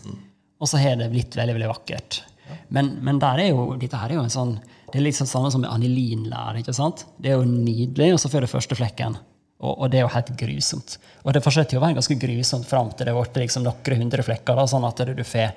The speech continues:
Speaker 2: ordentlig patina, da er det jo ingenting som er finere.
Speaker 1: Nei.
Speaker 2: Men det er en mellomperiode der som ikke er helt grei. Hvordan, hvordan forholder folk seg til, til det med oljegulv og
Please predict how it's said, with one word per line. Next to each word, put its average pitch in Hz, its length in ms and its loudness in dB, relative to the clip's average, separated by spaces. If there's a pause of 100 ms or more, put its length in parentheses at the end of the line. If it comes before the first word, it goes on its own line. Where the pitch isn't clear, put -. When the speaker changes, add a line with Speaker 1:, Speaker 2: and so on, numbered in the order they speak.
(440)
Speaker 2:
ordentlig 123 380 -2
patina, 107 400 -4
da 120 80 0
er 127 80 -2
det 120 60 -2
jo 113 40 -2
ingenting 117 240 -4
som 123 120 -8
er - 40 -12
finere. 113 400 -6 (360)
Speaker 1:
Nei. - 140 -12
Speaker 2:
Men 131 100 -6
det 135 60 6
er 151 80 6
en 131 100 2
mellomperiode 127 600 2
der 120 160 -2
som 127 80 -4
ikke 123 120 -2
er 120 60 2
helt 117 160 -2
grei. 113 140 0 (480)
Hvordan, 185 260 -2
hvordan 269 180 -4
forholder 196 320 -6
folk - 220 -6
seg - 140 -12
til, 64 160 -6 (480)
til 123 120 -6
det 127 80 -4
med 117 80 -4
oljegulv 120 560 -2
og 107 200 -2